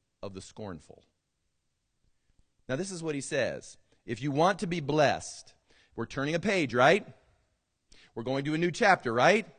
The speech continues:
We want to walk in God's blessing, right? So this is what the word says.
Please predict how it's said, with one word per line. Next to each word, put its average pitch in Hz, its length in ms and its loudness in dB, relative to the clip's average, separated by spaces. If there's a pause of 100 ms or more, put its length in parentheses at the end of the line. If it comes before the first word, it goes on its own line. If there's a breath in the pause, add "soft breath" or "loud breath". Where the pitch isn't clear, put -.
(640 soft breath)
We 131 80 -6
want 151 180 -2
to 160 40 -2
walk 165 240 0
in 175 80 -4
God's 170 220 6
blessing, 170 400 2
right? 160 320 2 (220 soft breath)
So 156 120 -8
this 170 180 0
is 220 160 -2
what 190 140 0
the 190 80 -2
word 185 300 4
says. 87 400 -8